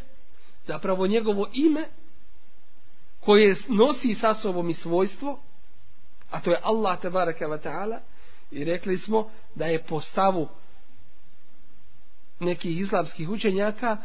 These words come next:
u stvari to najveće Allahovo ime, a to je Allah. Da ono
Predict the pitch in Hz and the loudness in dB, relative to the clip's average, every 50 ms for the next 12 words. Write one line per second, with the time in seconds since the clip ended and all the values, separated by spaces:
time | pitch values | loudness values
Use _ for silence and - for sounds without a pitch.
0 | - - - - 165 - - - 196 196 196 190 170 - 202 185 170 190 202 208 | -4 -4 -4 -4 -4 -2 0 2 2 4 4 2 2 2 0 2 2 2 2 2
1 | 202 170 180 208 208 202 202 - 170 151 151 151 165 165 170 156 156 139 139 131 | 2 2 2 2 0 0 0 -2 -2 -2 -2 0 2 2 2 0 -2 -4 -4 -4
2 | - 139 135 123 131 123 - - - - - - - - - - - - - - | -4 -4 -4 -4 -4 -4 -4 -4 -4 -4 -4 -4 -4 -4 -4 -4 -4 -4 -4 -4
3 | 143 143 - 190 202 220 247 240 - - - - - - - - - - - - | -4 -2 -2 0 0 0 0 -2 -2 -4 -4 -4 -4 -4 -4 -4 -4 -4 -4 -4
4 | - - - - - - - - - - - - - - 160 160 147 131 131 127 | -4 -4 -4 -4 -4 -4 -4 -4 -4 -4 -4 -4 -2 -2 0 0 0 0 -2 -2
5 | 127 127 - - - - - - - 151 165 170 - 208 214 262 277 247 220 | -2 -4 -4 -4 -4 -4 -4 -4 -2 0 0 2 6 8 8 8 8 6 4